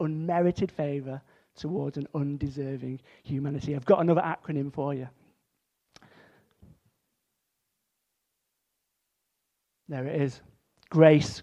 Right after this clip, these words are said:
God's riches at Christ's expense. Grace is that we get to inherit the kingdom of heaven,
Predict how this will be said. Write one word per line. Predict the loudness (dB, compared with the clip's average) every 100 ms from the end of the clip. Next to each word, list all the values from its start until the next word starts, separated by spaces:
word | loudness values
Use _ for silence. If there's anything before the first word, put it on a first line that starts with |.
| 8
God's | 10 10 6
riches | 8 8 8 10 10 8 -4 -16 -20 -20 -8
at | -6 -6
Christ's | 2 8 10 8 4 -4 -14 -16 _ _
expense. | -8 -8 -10 -8 -8 -8 -14 -20 -20 _ _ _ _ _
Grace | 2 4 4 2
is | 2
that | 2
we | 6 6 6
get | 4 2
to | 0 0 4
inherit | 4 8 8 8 4
the |
kingdom | 4 6 6 4
of | 4
heaven, | 2 0 0 -6